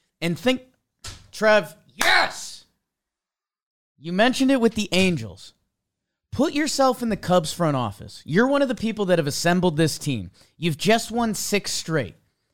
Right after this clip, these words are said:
You're in a s-, division that is up for grabs. You're the only team with a positive run differential. You like your team. You put this together.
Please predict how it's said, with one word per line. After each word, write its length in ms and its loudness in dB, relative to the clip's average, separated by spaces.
You're 180 2
in 240 0
a 40 6
s-, 180 -4
division 720 2
that 140 2
is 220 -4
up 200 2
for 160 -4
grabs. 600 -6
You're 260 4
the 220 2
only 380 4
team 300 -2
with 160 -2
a 40 0
positive 580 0
run 220 4
differential. 720 -8
You 360 -2
like 380 4
your 160 4
team. 440 -2
You 240 -2
put 320 0
this 240 0
together. 560 -2